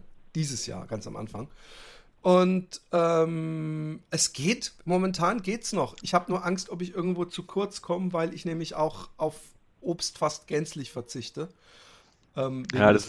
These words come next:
Speaker 2: natürlich auch
Speaker 1: Zuckers.
Speaker 2: immer eine Vitaminfrage dann.
Speaker 1: Genau. Und
Speaker 2: Ähm, ich hab, ich hab übrigens einen Bluttest gemacht, ähm, und hatte, hab einen super harten Vitamin-D-Mangel, ähm, den ich jetzt gerade versuche auszugleichen.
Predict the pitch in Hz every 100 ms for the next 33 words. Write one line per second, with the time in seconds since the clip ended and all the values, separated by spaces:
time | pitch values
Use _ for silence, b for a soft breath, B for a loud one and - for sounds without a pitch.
0 | 120 123 120 113 117 110 113 110 123 -
1 | - 101 104 110 - - 170 151 117 113
2 | - - - 107 107 107 110 131 117 117
3 | 139 123 120 113 - 117 107 139 139 131
4 | - - 123 - - - - B B B
5 | B B B B B - - 123 113 110
6 | 110 113 110 107 120 110 107 107 113 135
7 | 139 107 117 117 113 131 113 110 104 131
8 | 107 107 135 - _ _ _ - - -
9 | - _ - - - 104 104 104 101 98
10 | - 107 101 107 - 104 104 - 107 107
11 | 113 107 - 113 98 107 120